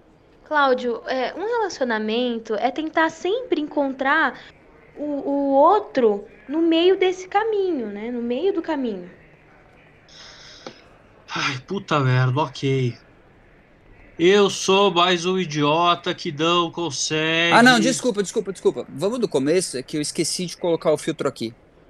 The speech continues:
Speaker 3: Peraí. Pode ir, pode ir.
Speaker 2: Eu sou mais um idiota que não consegue ficar com a própria bala.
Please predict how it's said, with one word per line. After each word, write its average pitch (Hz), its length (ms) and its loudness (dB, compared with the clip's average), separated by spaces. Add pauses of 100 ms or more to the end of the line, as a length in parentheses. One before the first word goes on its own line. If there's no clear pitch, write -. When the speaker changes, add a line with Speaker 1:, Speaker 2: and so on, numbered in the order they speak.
(220)
Speaker 3:
Peraí. 123 280 4 (880)
Pode 170 220 2
ir, 135 80 0
pode 139 220 -4
ir. 110 100 -6 (2500)
Speaker 2:
Eu 185 320 4
sou 175 380 0
mais 165 280 -2
um 170 60 -4
idiota 147 600 -2
que 156 120 -10
não 151 120 -6
consegue 147 540 -4
ficar 139 500 -4
com 151 80 -8
a 135 60 -4
própria 139 460 -4
bala. 117 420 -8